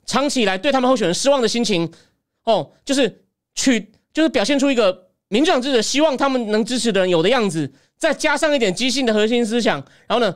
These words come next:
好好的打一场，延续你在选议员的时候出人意料的好表现哦。我相信以吴医师的聪明才智做到的，然后政见再加强一下，好吗？好，原则上九点十分了哦，等一下还有一个局哦。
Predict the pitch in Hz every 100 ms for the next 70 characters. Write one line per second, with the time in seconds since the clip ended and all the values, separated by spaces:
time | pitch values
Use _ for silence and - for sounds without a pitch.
0 | - - 247 240 208 180 170 208 156 131
1 | _ - 214 247 285 190 170 240 196 -
2 | _ - 208 269 240 190 180 226 220 -
3 | _ - 294 262 247 262 220 202 208 156
4 | 220 175 - _ - 190 185 226 254 202
5 | 202 220 - 220 202 175 175 208 - -
6 | 262 214 208 165 165 190 277 247 233 226
7 | 220 185 160 202 156 - _ _ - 202
8 | 226 - _ _ _ _ _ _ _ _
9 | _ _ _ - 180 - _ _ _ 214
10 | 269 269 277 254 190 - _ _ _ _
11 | - 269 226 190 220 196 185 185 196 220
12 | 240 233 208 180 175 185 160